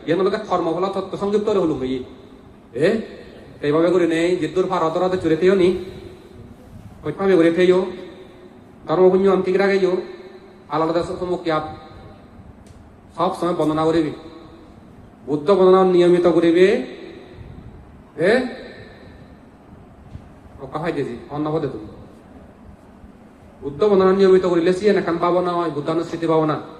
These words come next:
বুদ্ধানুস্মৃতি পাব না করিলে শ্রদ্ধা উৎপন্ন হয়। তুই যেমন মাজন থাকো, এবার তো হত চেষ্টা কর। শ্রদ্ধা সম্পত্তি লাভ করি হইলে মাজনত তুন্দা হয়ে যাবে।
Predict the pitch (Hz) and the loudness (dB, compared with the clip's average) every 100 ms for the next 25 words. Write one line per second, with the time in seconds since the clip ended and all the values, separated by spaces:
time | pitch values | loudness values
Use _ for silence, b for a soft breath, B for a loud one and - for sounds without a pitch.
0 | - - - - - - 165 170 208 233 | -20 -20 -20 -20 -20 -10 -8 -4 0 0
1 | 226 226 220 220 214 190 165 - 196 185 | 0 0 2 4 4 2 0 -2 -2 -2
2 | 180 - 147 131 131 120 - 147 147 165 | -2 -4 -4 -4 -6 -10 -10 -6 -4 -4
3 | 190 147 151 175 180 185 185 180 180 156 | -4 -4 -2 -2 -2 2 2 2 -2 -6
4 | 156 160 151 156 156 160 165 156 151 - | -4 -4 -4 -2 -2 -2 -2 -4 -6 -10
5 | - - - - - 190 226 202 220 - | -16 -20 -20 -20 -10 -4 -4 -2 -2 0
6 | 233 226 233 240 226 196 196 202 214 214 | 0 2 2 0 -2 0 0 2 0 -4
7 | 190 180 185 208 180 143 143 147 147 147 | -4 -2 0 -2 -2 -4 -4 -4 -2 -4